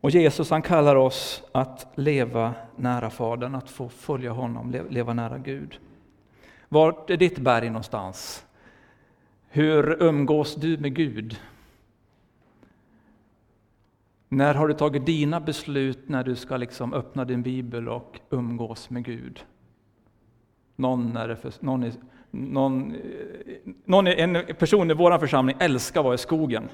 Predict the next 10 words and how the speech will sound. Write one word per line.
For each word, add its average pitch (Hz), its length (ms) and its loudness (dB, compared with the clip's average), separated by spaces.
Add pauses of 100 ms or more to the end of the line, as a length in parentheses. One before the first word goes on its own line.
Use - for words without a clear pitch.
(880)
Där 139 120 4
möter 127 340 2
han 117 180 0
Gud, 104 320 -2
liksom. - 340 -14 (960)
Men - 120 -8
jag 131 180 2
fixar - 580 -10
inte 107 200 -12
det. - 120 -14